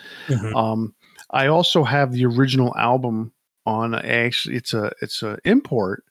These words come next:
Speaker 2: um, a direct metal master of the original album, and that sounds great. Like, I, I took my turntable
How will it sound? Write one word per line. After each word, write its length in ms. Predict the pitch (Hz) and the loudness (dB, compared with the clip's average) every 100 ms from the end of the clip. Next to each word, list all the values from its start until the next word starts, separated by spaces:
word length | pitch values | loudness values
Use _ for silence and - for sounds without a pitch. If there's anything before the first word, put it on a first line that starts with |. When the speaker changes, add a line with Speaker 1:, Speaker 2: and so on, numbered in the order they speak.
| _ _ - _ _ | _ _ -20 _ _
Speaker 2:
um, 380 | 113 110 117 - _ _ | -4 -2 -4 -6 _ _
a 40 | 110 | -10
direct 540 | 117 107 127 170 - | -6 0 2 2 0
metal 240 | 139 143 | 2 4
master 840 | 135 123 123 135 - 113 101 101 - _ _ | 2 2 2 2 0 0 -2 -4 -10 _ _
of 280 | 113 107 110 | -2 -2 -4
the 120 | 117 | -4
original 380 | 104 117 151 151 | -2 0 0 2
album, 540 | 110 107 113 110 113 _ _ _ _ _ _ _ _ _ _ | 2 0 0 -2 -4 _ _ _ _ _ _ _ _ _ _
and 500 | 127 110 110 110 110 - _ _ _ _ - | 2 4 4 2 -2 -8 _ _ _ _ -14
that 720 | 139 120 117 131 127 135 - _ _ _ _ | -10 -8 -2 2 2 0 -4 _ _ _ _
sounds 340 | - 160 131 117 | 2 4 2 2
great. 380 | 131 135 - - _ _ _ _ _ - | 2 2 -2 -12 _ _ _ _ _ -2
Like, 320 | 117 107 - _ _ | -2 -2 -12 _ _
I, 300 | - 127 151 147 - | 0 2 2 0 0
I 380 | 123 147 151 - _ _ _ _ - _ - | 2 4 0 -6 _ _ _ _ -20 _ -6
took 240 | - 160 - | -4 -4 -4
my 100 | 135 | -6
turntable 680 | - 135 120 131 123 120 | -4 -6 -4 -6 -4 -10